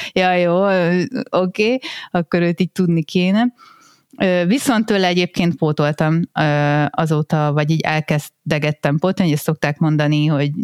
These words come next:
nem tudom, látsz egy filmet tőle, láttad az összeset, és így valóban arról van szó, hogy egy olyan, ö, rendező, akinek, ö,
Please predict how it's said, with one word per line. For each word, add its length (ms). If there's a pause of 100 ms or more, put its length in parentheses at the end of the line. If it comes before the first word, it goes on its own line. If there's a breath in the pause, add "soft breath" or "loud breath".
nem 240
tudom, 440
látsz 380
egy 440
filmet 460
tőle, 240
láttad 340
az 120
összeset, 540
és 200
így 100
valóban 380
arról 220
van 160
szó, 220
hogy 180
egy 200
olyan, 340
ö, 140 (380 loud breath)
rendező, 600
akinek, 520
ö, 240